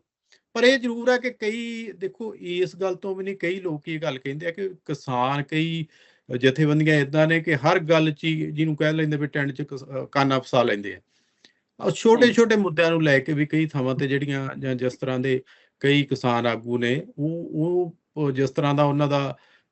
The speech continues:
Speaker 1: ਮਤਲਬ, ਆਮ ਲੋਕਾਂ ਨੂੰ ਪਰੇਸ਼ਾਨ ਕਰਨ ਵਾਲਾ ਉਹ ਬਣ ਜਾਂਦਾ ਸੰਘਰਸ਼, ਉਹਦੀ ਜ਼ਰੂਰ ਆਲੋਚਨਾ ਵੀ ਹੁੰਦੀ ਹੈ। ਕਈ ਥਾਵਾਂ ਤੇ ਤਾਂ ਲੋਕ, ਤੁਸੀਂ ਦੇਖਿਆ ਹੋਊਗਾ ਕਿ, ਅਹ, ਉੱਤਰ ਕੇ, ਅਹ, ਬੋਲਣ ਲੱਗ ਜਾਂਦੇ ਆ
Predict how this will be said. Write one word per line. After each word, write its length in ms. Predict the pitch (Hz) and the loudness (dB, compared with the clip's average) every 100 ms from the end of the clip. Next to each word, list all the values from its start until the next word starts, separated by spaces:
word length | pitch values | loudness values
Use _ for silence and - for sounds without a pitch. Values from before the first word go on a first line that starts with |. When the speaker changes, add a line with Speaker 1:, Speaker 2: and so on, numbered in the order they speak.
| 123 | -6
Speaker 1:
ਮਤਲਬ, 320 | 127 139 123 131 | -2 -2 -2 2
ਆਮ 360 | 131 143 165 | 6 8 8
ਲੋਕਾਂ 320 | 170 160 - 160 | 6 2 2 0
ਨੂੰ 140 | 151 | 2
ਪਰੇਸ਼ਾਨ 600 | 147 135 139 131 135 135 | 2 2 2 0 0 -4
ਕਰਨ 340 | 123 139 131 127 | -4 -4 -2 0
ਵਾਲਾ 300 | 127 120 123 | 2 2 2
ਉਹ 260 | 127 123 | -2 -4
ਬਣ 180 | 113 113 | -6 -6
ਜਾਂਦਾ 320 | 113 104 117 | -6 -6 -6
ਸੰਘਰਸ਼, 480 | 101 135 107 95 - 165 - _ _ _ - | -4 -4 -4 -4 -6 -8 -10 _ _ _ 0
ਉਹਦੀ 260 | 240 269 | 4 6
ਜ਼ਰੂਰ 280 | 233 208 196 | 6 4 6
ਆਲੋਚਨਾ 420 | 185 156 127 139 | 6 6 0 -2
ਵੀ 140 | 107 101 | -4 -6
ਹੁੰਦੀ 280 | 98 92 92 | -10 -14 -16
ਹੈ। 100 | - - | -18 -4
ਕਈ 160 | 165 | -2
ਥਾਵਾਂ 280 | 185 185 190 | 0 0 0
ਤੇ 120 | 196 | 0
ਤਾਂ 100 | 202 | 0
ਲੋਕ, 260 | 196 180 175 | 2 2 0
ਤੁਸੀਂ 200 | 185 190 | -6 -2
ਦੇਖਿਆ 260 | 175 170 185 | 0 2 0
ਹੋਊਗਾ 220 | 190 202 | 0 0
ਕਿ, 220 | 202 180 _ _ _ 123 | -2 -4 _ _ _ -2
ਅਹ, 400 | 127 123 - - _ | 0 -2 -8 -20 _
ਉੱਤਰ 240 | 165 202 180 | -10 -4 0
ਕੇ, 140 | 185 | 0
ਅਹ, 500 | 175 147 151 151 131 | -2 -6 -10 -6 -6
ਬੋਲਣ 360 | 117 139 175 180 | 0 2 4 4
ਲੱਗ 140 | 175 | 4
ਜਾਂਦੇ 340 | 170 175 | 0 -4
ਆ 40 | 170 | -4